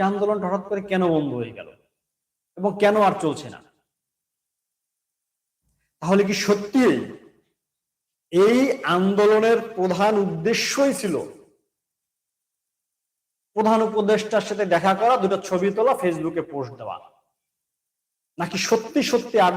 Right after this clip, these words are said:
দফা ছিল? যদি আট দফা থাকতো, তবে তিন দিনের আলটিমেটাম বা এই যে এতদিন পার হয়ে যাওয়ার পরেও এখন পর্যন্ত কেন কোনো প্ল্যাটফর্ম থেকে দুর্বার আন্দোলন ডাক দেওয়া হয়নি? এক পয়েন্ট।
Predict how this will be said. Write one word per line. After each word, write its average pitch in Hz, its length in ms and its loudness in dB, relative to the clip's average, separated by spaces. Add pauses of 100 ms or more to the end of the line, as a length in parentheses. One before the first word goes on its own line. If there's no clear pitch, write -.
দফা 165 220 0
ছিল? 143 100 -10 (140)
যদি 185 160 4 (120)
আট 220 100 0 (100)
দফা 208 180 0 (100)
থাকতো, 180 280 -4 (360)
তবে 165 140 -4 (120)
তিন 214 140 0 (120)
দিনের 214 320 4
আলটিমেটাম 196 560 2
বা 185 80 4 (120)
এই 180 120 2
যে 180 120 2
এতদিন 196 300 -2 (120)
পার 185 220 2
হয়ে 196 220 -2
যাওয়ার 185 220 4 (120)
পরেও 196 300 4 (840)
এখন 196 380 0 (140)
পর্যন্ত 240 340 2 (140)
কেন 202 160 2 (560)
কোনো 190 140 0 (140)
প্ল্যাটফর্ম 180 600 0 (100)
থেকে 185 160 -4 (220)
দুর্বার 185 480 4 (240)
আন্দোলন 170 480 0 (800)
ডাক 151 180 0 (140)
দেওয়া 147 260 4
হয়নি? 131 280 -6 (2000)
এক 165 180 0 (160)
পয়েন্ট। 160 300 2